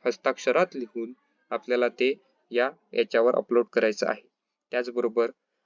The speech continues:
जो मुख्यमंत्र्यांनी जो पत्र दिलेला आहे, त्यामध्ये जो संदेश दिलेला आहे,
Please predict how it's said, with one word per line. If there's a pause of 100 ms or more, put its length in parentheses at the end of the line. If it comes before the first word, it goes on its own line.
(420)
जो (480)
मुख्यमंत्र्यांनी (460)
जो
पत्र
दिलेला
आहे, (520)
त्यामध्ये
जो
संदेश
दिलेला
आहे,